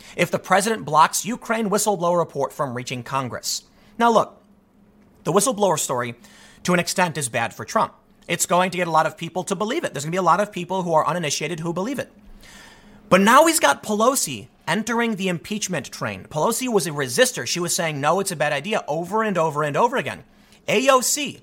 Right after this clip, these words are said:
Ocasio-Cortez, said it was a bigger scandal. The Democrats wouldn't impeach Trump after all this. But we know the far left doesn't like Joe Biden.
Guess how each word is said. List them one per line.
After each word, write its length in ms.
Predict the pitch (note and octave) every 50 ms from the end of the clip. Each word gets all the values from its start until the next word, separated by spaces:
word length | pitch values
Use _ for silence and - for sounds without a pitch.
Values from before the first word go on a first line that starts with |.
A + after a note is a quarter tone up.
| - -
Ocasio-Cortez, 580 | - - F#3 A3+ G#3+ A#3+ A#3 A3 B3+ G#3 F3+
said 140 | - A#3+ A#3+
it 40 | A3+
was 100 | G#3 -
a 40 | F#3+
bigger 300 | C#3+ - E3+ - D4 C4+
scandal. 640 | - - - - - C4+ D4 C#4 B3+ C#3+ - - _ - - -
The 80 | - G#3
Democrats 580 | F3+ - C#4+ C#4 C#4 C4+ - A#3+ A#3+ - - -
wouldn't 340 | G3 A#3+ B3+ C4 A#3+ -
impeach 440 | - A#3 G#3+ G#3+ - A#3 A3 - -
Trump 300 | - - B3+ B3 - -
after 220 | F3 F3 - F3+ -
all 160 | F#3+ A3 A3+
this. 380 | A3 A3 B2+ - - - - - _ _ _ _ _ - - _ _ _ _ - - - -
But 100 | G#3+ -
we 120 | B3 B3
know 180 | A#3 B3+ C4+ D4
the 100 | C#4 C4+
far 300 | - - G#3 F#3+ F#3+ F3+
left 400 | D#3+ D#3 D3 D3 C#3+ - - - _ _ _ _
doesn't 400 | - E3 E3+ F3 D3+ E3 D3+ -
like 260 | - C3 C3 - - -
Joe 200 | - C3 A#2 A#2+
Biden. 300 | C3 E3+ F3+ B2 D#2